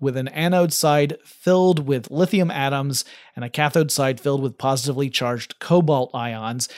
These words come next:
and then you can use the battery all over again. Now, the layers I just described are not in a flat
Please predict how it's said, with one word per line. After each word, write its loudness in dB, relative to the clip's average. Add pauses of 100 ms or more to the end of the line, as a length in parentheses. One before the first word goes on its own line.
(200)
and -4
then 2
you 0
can 0
use 0
the -4
battery -6
all 0
over 2
again. -12 (540)
Now, 4
the 8
layers 2
I 2
just 0
described 2
are 0
not 2
in -2
a -2
flat -2